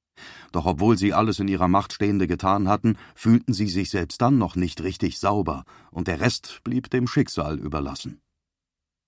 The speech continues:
Sie saßen jetzt in einer Regierungslimousine und rumpelten ein paar Kilometer von dem Lager in den Atchison-Minen entfernt über die Interstate dreiundsiebzig.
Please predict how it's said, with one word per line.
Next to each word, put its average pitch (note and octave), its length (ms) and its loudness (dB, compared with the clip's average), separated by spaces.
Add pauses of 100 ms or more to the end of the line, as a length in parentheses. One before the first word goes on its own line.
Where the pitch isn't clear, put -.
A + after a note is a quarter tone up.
(640)
Sie G#2 160 0
saßen A2+ 400 2
jetzt G2 320 -2
in G#2+ 160 0
einer G2 260 0
Regierungslimousine F#2 1120 2
und D2+ 220 -4
rumpelten G2+ 500 2
ein D#2 220 -4
paar G2 200 2
Kilometer F2 600 0
von D#2+ 240 -2
dem D2+ 180 0
Lager F2+ 380 2
in D#2+ 140 -2
den D#2 200 -2
Atchison-Minen F2+ 800 0
entfernt F2 640 -2
über D#2+ 240 -4
die D#2 140 -6
Interstate F#2 500 -2
dreiundsiebzig. E2+ 920 -4